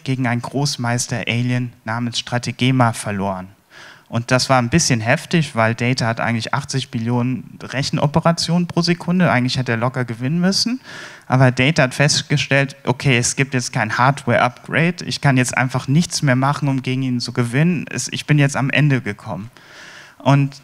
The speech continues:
Data wusste einfach, er kann nicht gewinnen. Also muss er seine Strategie ändern. Ja, wenn ich schon nicht gewinnen kann, dann versuche ich einfach so lang wie möglich im Spiel zu bleiben. Und er hat einfach seine Strategie von Sieg auf,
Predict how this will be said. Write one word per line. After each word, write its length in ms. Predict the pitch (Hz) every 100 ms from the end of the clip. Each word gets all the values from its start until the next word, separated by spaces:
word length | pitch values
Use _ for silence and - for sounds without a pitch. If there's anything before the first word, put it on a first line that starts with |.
| _
Data 380 | 135 175 202 135
wusste 280 | 156 - 131
einfach, 240 | 151 160
er 140 | - 143
kann 200 | 143 131
nicht 220 | 127 -
gewinnen. 400 | 104 101 101 117
Also 220 | - 131
muss 240 | 139 143 127
er 40 |
seine 260 | 117 113 110
Strategie 640 | - 117 - 104 107 98
ändern. 360 | 98 104 110 113 _ -
Ja, 200 | 120 117
wenn 120 | 123
ich 100 | 120
schon 140 | 127
nicht 180 | 120 -
gewinnen 320 | 117 120 117
kann, 320 | 110 147 180 160
dann 220 | 135 127
versuche 360 | 131 123 139
ich 120 | 131 -
einfach 200 | 120 117
so 160 | 127
lang 360 | 127 165 202 180
wie 80 | 156
möglich 640 | 143 151 151 147 139 -
im 100 | 131
Spiel 340 | - - 127
zu 140 | 123 104
bleiben. 440 | - 90 98 117 - - - - -
Und 120 | 123
er 60 |
hat 120 | 143 175
einfach 260 | 185 170
seine 380 | 156 147 139 127 -
Strategie 560 | - 135 123 131 165
von 240 | 190 135 120
Sieg 360 | 165 226 -
auf, 280 | 151 160 -